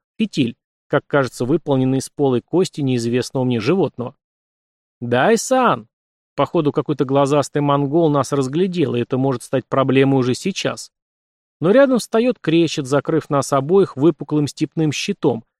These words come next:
и я облегченно выдыхаю, разделив с дядей тяжесть напряжения и давящей на плечи ответственности. Положив снаряд на снег и упершись коленями в обе ручки, я рывком вырываю фитиль,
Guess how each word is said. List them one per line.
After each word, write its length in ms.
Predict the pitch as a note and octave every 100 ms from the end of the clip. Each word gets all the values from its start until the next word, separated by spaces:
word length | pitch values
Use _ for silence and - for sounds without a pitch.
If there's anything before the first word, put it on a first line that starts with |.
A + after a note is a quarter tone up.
| _ -
и 80 | A3+
я 120 | C#4
облегченно 560 | G3+ F#3 - A#3+ A3
выдыхаю, 640 | F#3 F3+ F3+ - C#3+ C3 B2+
разделив 460 | A#2 B2 C3 A#2+
с 40 | A2
дядей 300 | B2+ A#2+ A#2
тяжесть 400 | D3+ B2 A2+ -
напряжения 640 | C3 B2 A#2 E3 G3 C#3
и 20 |
давящей 520 | A#2 C3 C3 B2 -
на 120 | C3 B2+
плечи 380 | B2+ A#2 -
ответственности. 840 | E3 - C#3 G#2+ - A2+ - - C3 _ _ _ _ _ _ _ _ _ _ _ -
Положив 400 | B2+ B2 B2 C3
снаряд 420 | C#3 B2+ B2+ A#2
на 140 | C3 B2+
снег 380 | - D#3+ -
и 40 | B2+
упершись 480 | - C#3+ B2 B2+ -
коленями 500 | C3 C3 C3+ B2+ B2
в 120 | C3+
обе 180 | B2 B2
ручки, 380 | F#3+ - -
я 120 | B2 B2+
рывком 400 | C3 - D#3 C3
вырываю 420 | C#3 D3 D3 C#3
фитиль, 500 | - F#3 - B2